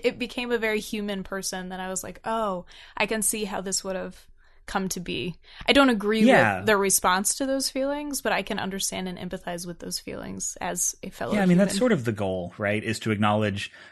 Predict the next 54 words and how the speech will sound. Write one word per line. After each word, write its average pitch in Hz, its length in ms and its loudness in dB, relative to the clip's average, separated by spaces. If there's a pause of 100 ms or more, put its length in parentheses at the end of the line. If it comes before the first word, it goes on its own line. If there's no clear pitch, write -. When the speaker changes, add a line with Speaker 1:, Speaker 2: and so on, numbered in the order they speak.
Speaker 2:
I 185 40 6
mean, 202 80 8
one 214 120 8
of 196 40 6
the 175 60 4
things 165 180 4
I 139 40 4
want 131 160 4
to 113 60 4
acknowledge 135 440 4
in 110 140 6
videos 98 320 2
like 95 180 0
that 98 160 4
is 98 140 -4
the 107 100 2
idea 101 280 2
that, 101 120 -2
like, 98 300 0 (500)
while 156 200 6
there 165 160 4
are 156 80 6
people 220 340 2
who 180 140 2
behave 131 460 2
badly 139 380 6
in 135 100 2
response 120 420 0
to 135 40 -4
these 117 240 0
feelings, 139 540 2 (200)
most 180 600 6
people 131 380 2
feel 139 280 2
these 110 220 2
feelings. 80 560 -2 (160)
And 120 140 4
acknowledging 120 540 6
that, 107 180 4
like, 104 320 2 (420)
none 147 200 6
of 160 100 6
us 143 140 4
are 127 80 2
perfect. - 680 2
Um, 107 360 4
all 117 180 6
of 110 100 4
us 110 140 2
fail 101 320 2
in 98 320 -2
some 107 260 4
way. 95 440 2
Like, 104 320 -2